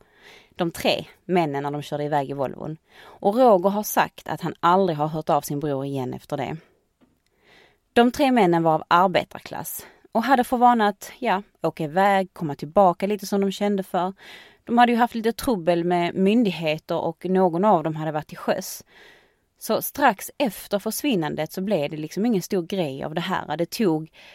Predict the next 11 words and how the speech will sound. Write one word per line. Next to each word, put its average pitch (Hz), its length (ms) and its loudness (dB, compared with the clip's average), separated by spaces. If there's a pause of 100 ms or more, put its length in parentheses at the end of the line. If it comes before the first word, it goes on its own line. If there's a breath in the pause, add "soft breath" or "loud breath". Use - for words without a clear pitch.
(160 loud breath)
flera 180 220 4
månader 175 600 6
innan 175 300 2
man 160 120 -4
faktiskt 165 360 -4
började 156 240 0
ta 160 200 -4
det 165 60 -6
här 160 140 -4
på - 120 -8
allvar 170 600 0